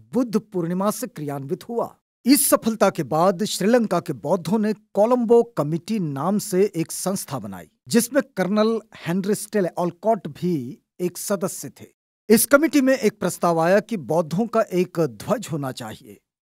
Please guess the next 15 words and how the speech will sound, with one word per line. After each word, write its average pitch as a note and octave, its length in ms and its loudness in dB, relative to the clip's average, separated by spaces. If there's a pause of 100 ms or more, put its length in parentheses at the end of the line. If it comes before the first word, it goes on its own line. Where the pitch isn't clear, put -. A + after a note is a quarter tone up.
(280)
जो F3+ 240 4
बौद्ध E3+ 440 2
अस्मिता E3 600 -2
व F3 220 0 (200)
गौरव D#3+ 300 0
का F#3+ 140 -2
प्रतीक A#2+ 380 -12
हो। - 180 -20 (420)
कहा D3+ 260 -4
जाता D3+ 320 -6
है E3+ 200 -6
कि G#3 240 -2 (420)
प्रस्ताव F#3+ 480 2 (200)
कर्नल G#3 440 0 (360)
हेनरी G#3 560 0